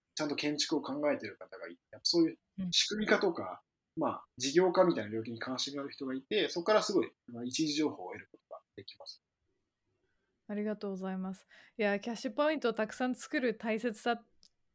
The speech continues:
Speaker 3: だね。
Speaker 2: うん。いや、ほんとそうだね。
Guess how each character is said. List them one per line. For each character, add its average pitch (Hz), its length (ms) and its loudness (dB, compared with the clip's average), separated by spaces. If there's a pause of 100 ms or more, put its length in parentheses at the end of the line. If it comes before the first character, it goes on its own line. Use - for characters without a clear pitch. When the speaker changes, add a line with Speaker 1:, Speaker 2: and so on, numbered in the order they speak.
(100)
Speaker 3:
だ 208 180 4
ね。 214 240 2 (920)
Speaker 2:
う 196 80 -2
ん。 180 480 -4
い 202 40 0
や、 202 100 0
ほ 196 140 -4
ん 214 40 -2
と - 60 -12 (260)
そ 214 140 -6
う 196 40 -8
だ 180 160 -6
ね。 160 600 -8